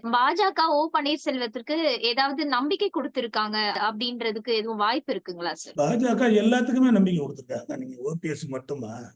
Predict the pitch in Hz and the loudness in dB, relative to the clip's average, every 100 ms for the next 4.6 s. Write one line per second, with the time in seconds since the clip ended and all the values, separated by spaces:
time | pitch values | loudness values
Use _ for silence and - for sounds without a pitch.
0 | _ _ _ _ _ 139 143 143 139 139 | _ _ _ _ _ -6 -4 -2 -2 -2
1 | 135 131 131 135 131 120 123 120 113 117 | -2 -2 -4 -6 -6 -6 -6 -6 -6 -4
2 | 113 131 131 120 120 117 113 113 113 117 | -4 -6 -8 -10 -8 -8 -8 -8 -8 -10
3 | 113 120 117 113 113 120 120 135 127 120 | -12 -10 -12 -12 -14 -12 -8 -4 -4 -4
4 | 120 117 113 110 110 | -6 -8 -8 -10 -12